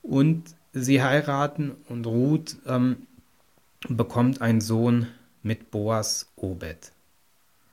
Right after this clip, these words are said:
Die Freude darüber ist groß, nachzulesen in Kapitel vier, dass, und auch hier zeigt sich die weibliche Perspektive, die in diesem Text durchgehalten wird,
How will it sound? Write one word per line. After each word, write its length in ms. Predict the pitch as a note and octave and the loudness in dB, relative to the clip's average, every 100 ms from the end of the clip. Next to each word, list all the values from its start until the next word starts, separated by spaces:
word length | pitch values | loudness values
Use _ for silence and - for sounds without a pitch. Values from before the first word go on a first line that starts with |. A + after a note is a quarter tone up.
| _ _ _ A2 | _ _ _ -8
Die 80 | |
Freude 420 | - A#2 B2+ D#3 D#3+ | -2 4 6 6 4
darüber 480 | B2+ B2+ C3+ A#2+ | 4 2 4 2
ist 200 | G2 - | 2 -4
groß, 400 | - B2 D#3+ E3 | -4 0 0 2
nachzulesen 760 | A#2 C3+ - - B2 B2 B2 A#2+ | 0 0 -2 -4 4 6 6 2
in 160 | A#2 A2 | -2 -4
Kapitel 480 | G#2+ - A#2+ A2+ | -4 -4 -6 -4
vier, 440 | G#2 - C3+ D#3+ F3 - - _ | -6 0 4 6 6 0 -18 _
dass, 540 | - D#3 - - - - - - - _ | 2 4 2 -2 -10 -12 -20 -20 -20 _
und 200 | A#2+ A#2+ | -2 0
auch 120 | B2 | 0
hier 380 | - E3 F3+ B2 | 4 6 6 4
zeigt 320 | - D3 D#3+ | 0 0 0
sich 160 | C#3 A#2+ | -2 -2
die 160 | A#2 A2+ | 0 4
weibliche 440 | D3+ E3 B2+ A#2 | 4 2 -2 -4
Perspektive, 760 | - A2+ - A#2 - D3+ D3+ A2 | -4 -6 -4 -8 -4 -2 0 2
die 220 | A2+ A#2+ | 0 0
in 100 | A#2 | -2
diesem 420 | B2+ C3+ A#2 A2+ | -2 0 -2 -2
Text 480 | - D#3+ - - - | -4 -4 -4 -12 -4
durchgehalten 760 | C#3+ D#3+ - G#2+ A#2+ A#2+ B2+ | -4 -2 -4 -2 -2 0 0
wird, 220 | A#2+ A#2+ | 2 2